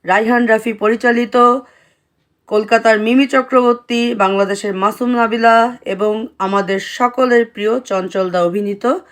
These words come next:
তুফান মুভিটির ট্রেইলার মাত্র পঞ্চান্ন মিনিট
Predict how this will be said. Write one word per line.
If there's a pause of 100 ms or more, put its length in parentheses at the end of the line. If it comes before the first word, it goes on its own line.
(680)
তুফান (260)
মুভিটির (200)
ট্রেইলার
মাত্র
পঞ্চান্ন
মিনিট